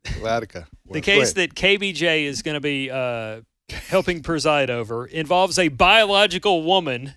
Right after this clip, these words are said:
Speaker 2: named Lori Smith from Colorado, who is a web designer, and she wants to create wedding websites for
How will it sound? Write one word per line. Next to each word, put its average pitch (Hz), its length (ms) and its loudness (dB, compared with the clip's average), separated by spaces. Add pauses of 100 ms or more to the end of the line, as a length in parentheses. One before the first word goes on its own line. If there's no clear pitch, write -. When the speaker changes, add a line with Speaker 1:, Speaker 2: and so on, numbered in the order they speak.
Speaker 2:
named 156 240 -4
Lori 175 320 -2
Smith 160 420 -4
from 143 200 -12
Colorado, 147 800 0
who 170 200 -2
is 151 160 -6
a 143 140 -4
web 196 360 0
designer, 123 640 -6 (580)
and 156 260 -2
she 240 240 -2
wants 208 360 -2
to 180 100 -8
create 160 500 -2
wedding 185 360 -2
websites 147 880 -4 (320)
for 147 560 -4